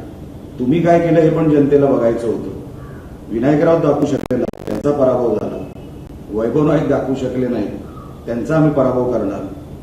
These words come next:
येणाऱ्या निवडणुकीमध्ये. आणि खरं तर वैभव नाईक हे कुठल्या पक्षातून निवडणूक लढवतील हे देखील अजूनपर्यंत माहीत नाही.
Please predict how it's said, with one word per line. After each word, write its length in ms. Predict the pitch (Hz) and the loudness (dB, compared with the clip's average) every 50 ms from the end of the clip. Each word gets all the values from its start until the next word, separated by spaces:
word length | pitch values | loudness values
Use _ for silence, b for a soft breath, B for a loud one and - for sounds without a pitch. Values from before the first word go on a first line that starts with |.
| - - - 110 | -16 -14 -8 -6
येणाऱ्या 300 | 117 113 117 120 117 113 | -6 -4 -4 -2 -2 -2
निवडणुकीमध्ये. 760 | 110 113 107 107 107 104 101 104 104 101 98 95 98 92 - - - - - - - - - - - - - - - - - - - - - - - - - - - | 0 0 2 2 2 0 -2 -4 -4 -4 -4 -4 -6 -8 -10 -12 -14 -16 -16 -16 -16 -16 -16 -16 -16 -16 -16 -16 -16 -16 -16 -16 -16 -16 -16 -16 -14 -14 -14 -12 -6
आणि 120 | 110 127 143 | -4 -4 -2
खरं 300 | 135 135 127 143 139 143 | 0 2 2 2 2 2
तर 80 | 151 | 2
वैभव 360 | 147 143 135 131 131 143 147 | 4 4 4 4 4 4 4
नाईक 260 | 147 151 151 151 151 147 | 4 4 4 2 2 2
हे 80 | 143 | 0
कुठल्या 340 | 143 143 139 - - 151 151 | 2 0 -2 -2 -2 -2 -2
पक्षातून 520 | 143 - 135 - - - 151 151 156 156 | -2 -2 -4 -4 -4 -4 -2 -2 0 2
निवडणूक 380 | 156 147 147 147 143 139 147 139 | 4 6 8 8 8 8 6 4
लढवतील 440 | 135 131 127 123 127 123 107 104 - - - - - - - - - - | 4 4 2 2 2 0 -2 -4 -6 -8 -12 -14 -14 -16 -16 -14 -4 0
हे 140 | 110 139 143 | 2 2 4
देखील 260 | 147 143 156 151 147 | 4 2 4 4 4
अजूनपर्यंत 420 | 139 131 139 127 131 131 123 113 123 | 4 4 4 2 2 0 -2 -2 -2
माहीत 320 | 113 107 101 101 98 - 98 | -2 -2 -2 -4 -4 -6 -8
नाही. 140 | 95 - | -10 -10